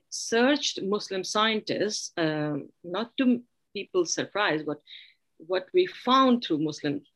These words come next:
uh, by Googling Muslim scientists and then clicking on image was that the images, if you, if any of your listeners do that now as well, you'll find that the scientists that we saw in those images were mostly men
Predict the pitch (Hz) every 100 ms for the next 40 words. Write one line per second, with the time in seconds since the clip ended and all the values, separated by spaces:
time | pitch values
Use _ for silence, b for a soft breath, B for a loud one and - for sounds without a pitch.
0 | - 139 139 160 170 240 226 202 170 160
1 | 160 147 196 190 185 156 151 151 151 -
2 | 214 214 180 160 139 139 - - 214 233
3 | 151 139 139 131 143 - b b b _
4 | _ 170 202 202 - - _ _ _ _
5 | _ _ _ _ _ 160 - 247 262 294
6 | - 156 156 202 202 190 - - - -
7 | 214 226 208 190 170 156 147 143 - 190
8 | - - 165 139 - 151 147 143 - -
9 | - 160 151 135 151 202 180 - _ B
10 | B B B _ - 226 240 233 220 226
11 | 190 190 185 _ _ _ _ _ 202 -
12 | - 226 269 247 175 147 - - 170 165
13 | 170 170 - - - 220 208 190 147 156
14 | 156 - 208 214 165 139 117 - - 147
15 | 165 196 - - 180 185 170 202 147 190